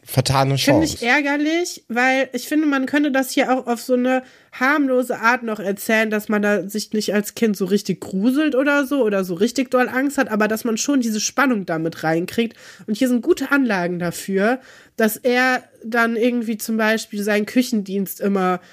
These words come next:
Speaker 2: von, ähm, Philipp machen lassen will oder so und dass er dann daran auch so ein Stück weit zerbricht.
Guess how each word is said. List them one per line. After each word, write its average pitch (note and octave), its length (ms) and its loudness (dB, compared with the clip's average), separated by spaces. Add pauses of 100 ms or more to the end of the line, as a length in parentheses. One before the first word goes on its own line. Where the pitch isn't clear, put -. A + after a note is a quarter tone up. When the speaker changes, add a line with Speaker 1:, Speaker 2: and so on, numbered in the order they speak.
(180)
Speaker 2:
von, G3 500 -2
ähm, F3+ 320 0
Philipp F#3 380 0
machen E3+ 280 -2
lassen D#3 420 -4
will D#3 140 -2
oder D3+ 280 -2
so D3+ 100 -6
und D#3+ 80 -2
dass F3 180 -4
er F#3+ 60 0
dann F3+ 180 -2
daran G3 340 0
auch F#3 140 -4
so F3 140 -10
ein F3+ 60 -6
Stück - 260 -6
weit E3+ 180 0
zerbricht. F3+ 600 -2